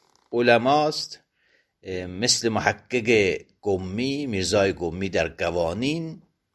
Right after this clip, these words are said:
صاحب فصول هم این جواب آورده، که اینا می‌گن این اخبار توقف مربوط به توقف در فتواست، ربطی به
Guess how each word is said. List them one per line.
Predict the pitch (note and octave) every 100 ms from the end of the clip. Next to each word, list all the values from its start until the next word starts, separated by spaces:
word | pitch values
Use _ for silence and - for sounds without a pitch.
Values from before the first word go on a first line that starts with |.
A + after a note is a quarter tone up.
| _ _ _ _ _ _ _ _ _ _ _ _ F2+ F2+
صاحب | F2+ - - B2 A#2 G#2
فصول | - - A#2 - C#3 D#3+
هم | D#3
این | D3+
جواب | D3 C#3 C3 B2+ C3
آورده، | C3+ C3+ C3 C3 D3+ E3+ F3 - - - _ _ _ _
که | - - C#4 D4+ F#3 - _ _ _ _ _ _ _ _ _ _ _ -
اینا | C#3+ D3
می‌گن | D#3 C#3+ D3+
این | D3
اخبار | F#2 - - A2 G#2
توقف | G#2 G2+ G2+ - - E3 F3+ -
مربوط | C3 B2 C3+ D#3
به | - D#3 D3+ D#3 D3 - _ _ _ _ -
توقف | B2 A#2 A2+ - - D#3+ -
در | D#3+ D#3 D3+
فتواست، | - - - - A2+ B2 E2+ - - - - _ _ _ _ _ _ _ _ _ _
ربطی | G#2+ D#3 - - C#3+ C#3+
به | C#3 C#3 C#3 C3+ -